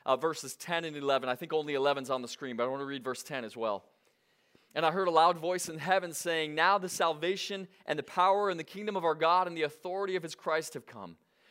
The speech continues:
For the accuser of our brothers has been thrown down, who accuses them day and night before our God.'" Verse eleven, "And they have conquered him by the blood of the Lamb and by the word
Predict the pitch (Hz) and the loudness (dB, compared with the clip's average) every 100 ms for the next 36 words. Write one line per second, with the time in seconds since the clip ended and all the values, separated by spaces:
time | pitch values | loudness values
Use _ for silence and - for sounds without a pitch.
0 | _ _ _ _ _ _ - 170 160 - | _ _ _ _ _ _ -2 2 2 0
1 | 208 254 208 208 180 175 165 202 185 160 | -4 -2 2 4 6 4 4 0 2 -2
2 | 170 160 156 165 170 160 151 180 180 151 | -4 -6 -8 -4 -4 0 4 4 4 0
3 | 156 160 - 214 233 185 160 175 151 170 | -6 -10 -8 -6 -4 -4 -2 -4 0 2
4 | 180 190 175 180 - 156 170 160 147 135 | 2 2 0 -2 -2 -8 -2 2 2 2
5 | 127 117 98 _ _ _ _ _ 143 156 | 2 2 -2 _ _ _ _ _ -2 0
6 | 165 156 147 135 143 135 131 165 208 190 | 2 4 4 2 -4 -2 2 4 4 2
7 | 175 - 175 165 131 123 120 131 135 117 | -8 -6 -4 -4 -8 -10 -4 -2 -2 -4
8 | 127 156 190 165 185 165 135 110 101 _ | -2 -2 0 -2 -4 -2 -2 -4 -8 _
9 | _ _ 117 113 120 117 110 104 127 151 | _ _ -6 -2 -2 -2 -4 -8 -4 -2
10 | 131 113 | -2 -6